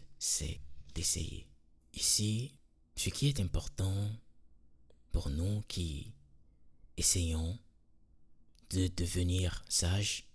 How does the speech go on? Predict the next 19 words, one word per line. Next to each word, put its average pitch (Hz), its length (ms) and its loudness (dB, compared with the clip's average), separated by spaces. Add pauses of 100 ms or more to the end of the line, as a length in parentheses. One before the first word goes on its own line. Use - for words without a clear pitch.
(880)
de 85 80 2
devenir 85 680 0 (140)
meilleurs, 80 580 0 (1160)
de 98 80 2
devenir 98 600 2 (100)
une 101 180 2
meilleure 123 360 2
version 87 460 0
de 78 120 -2
nous, 92 300 0 (1200)
c'est 92 520 2
avoir 90 680 -2 (140)
en 82 80 0
l'idée 87 560 -2 (960)
que 90 100 0
nous 87 380 0
le - 100 -6
faisons 90 560 0 (1000)
pour 95 420 0